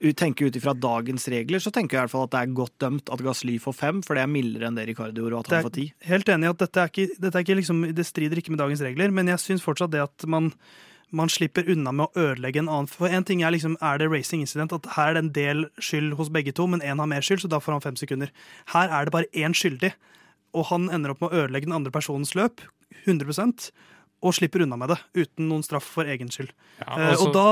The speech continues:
Speaker 2: synes jeg det er verdt å tenke over straffen.
Speaker 3: Og en t-, vi hadde ikke podcast forrige sesong, eh, og det settes en ny, nye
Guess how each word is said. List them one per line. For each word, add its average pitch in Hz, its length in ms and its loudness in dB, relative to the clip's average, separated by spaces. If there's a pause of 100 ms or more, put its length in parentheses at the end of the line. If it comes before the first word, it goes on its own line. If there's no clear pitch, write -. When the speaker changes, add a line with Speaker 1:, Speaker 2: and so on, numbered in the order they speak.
(140)
Speaker 2:
synes 165 320 0
jeg 160 100 2
det 165 100 2
er 156 60 4
verdt 143 160 -2
å 165 80 -4
tenke 156 240 0
over 139 80 0
straffen. 135 300 -6 (380)
Speaker 3:
Og 131 80 2
en 131 100 2
t-, - 180 -4
vi 139 80 6
hadde 120 300 2
ikke 113 100 -4
podcast 110 460 -2
forrige 101 240 0
sesong, 131 260 -2 (220)
eh, 120 400 4
og 123 400 2 (220)
det 131 360 2
settes 135 320 -2
en 139 140 0
ny, 120 340 0
nye 120 640 2